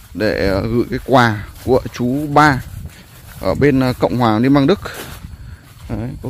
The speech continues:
gửi cho em Hương cái số tiền là một triệu đồng. Đấy.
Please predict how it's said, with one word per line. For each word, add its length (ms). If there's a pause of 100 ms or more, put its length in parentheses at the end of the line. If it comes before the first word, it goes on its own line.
gửi 140 (100)
cho 400
em 200
Hương 200
cái 100
số 140
tiền 280
là 380 (1200)
một 200
triệu 200
đồng. 180 (960)
Đấy. 200